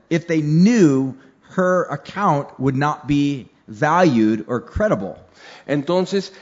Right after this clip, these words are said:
Speaker 2: si fuera una fabricación, no tendría caso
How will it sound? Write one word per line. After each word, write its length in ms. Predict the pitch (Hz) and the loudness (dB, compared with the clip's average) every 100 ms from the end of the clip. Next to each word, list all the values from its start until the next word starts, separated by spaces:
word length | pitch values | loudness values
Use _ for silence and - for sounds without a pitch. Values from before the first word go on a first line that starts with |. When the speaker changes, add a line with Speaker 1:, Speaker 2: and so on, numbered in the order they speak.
| - | -16
Speaker 2:
si 240 | - 160 | -2 0
fuera 360 | 156 196 233 262 | 4 4 4 2
una 200 | 262 202 | 2 0
fabricación, 920 | 160 143 135 135 139 135 196 208 160 | 2 2 2 0 0 0 0 0 0
no 140 | 147 | -2
tendría 500 | 147 170 165 170 175 | -2 -2 0 0 0
caso 640 | 165 160 143 - 117 117 | 0 0 0 -6 -4 -4